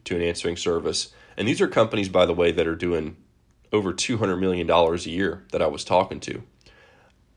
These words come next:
So the fact that they are interested in doing that or have been doing it in the past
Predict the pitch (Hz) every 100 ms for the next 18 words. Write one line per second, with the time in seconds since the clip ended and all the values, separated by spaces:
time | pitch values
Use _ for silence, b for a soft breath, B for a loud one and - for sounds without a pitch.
0 | _ - - 107 104 - b b b b
1 | b b - - 160 - 123 - 98 113
2 | 131 160 156 143 - - 107 85 107 98
3 | 101 - 95 95 95 92 92 95 95 -
4 | 98 95 - 113 123 139 117 98 95 95
5 | 92 92 - 90 - 110 107 90 - -